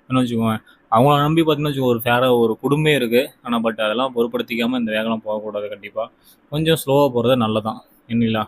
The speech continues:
இங்க பாரு மக்களே, அதாவது பார்த்தீங்கன்னா வச்சுக்கோங்களேன், இந்த மொமெண்ட், அதாவது ஒரு டைம் நாங்க வீடியோ எடுத்தோம். ஆனா but செம்ம கிளைமேட்டா இந்த வேற லெவலா இருந்துச்சு. அதாவது மினி ஊட்டி போல அந்த மாதிரிலாம் அந்த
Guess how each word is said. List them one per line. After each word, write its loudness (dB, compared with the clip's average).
இங்க -2
பாரு 4
மக்களே, -4
அதாவது 0
பார்த்தீங்கன்னா 0
வச்சுக்கோங்களேன், 0
இந்த 2
மொமெண்ட், 2
அதாவது 4
ஒரு -2
டைம் -6
நாங்க -6
வீடியோ 0
எடுத்தோம். -4
ஆனா -12
but -6
செம்ம -4
கிளைமேட்டா 0
இந்த -4
வேற -6
லெவலா 4
இருந்துச்சு. -2
அதாவது 0
மினி 2
ஊட்டி 4
போல 2
அந்த 0
மாதிரிலாம் -4
அந்த -6